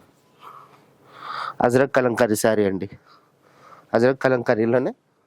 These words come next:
కొత్త వెరైటీ, చాలా మంచి వెరైటీ అండి ఇది. ఇంత బర్డ్స్ డిజైన్ ఇచ్చాము. పళ్ళు వచ్చేటప్పటికి ఇలాగ వస్తుంది. బ్లౌజ్ చూడండి,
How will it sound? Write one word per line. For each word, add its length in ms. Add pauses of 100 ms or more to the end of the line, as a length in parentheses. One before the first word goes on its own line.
(200)
కొత్త 200
వెరైటీ, 480 (720)
చాలా 260
మంచి 320
వెరైటీ 360
అండి 180
ఇది. 140
ఇంత 240
బర్డ్స్ 460
డిజైన్ 360
ఇచ్చాము. 440 (640)
పళ్ళు 200
వచ్చేటప్పటికి 540
ఇలాగ 160
వస్తుంది. 480 (1200)
బ్లౌజ్ 320
చూడండి, 340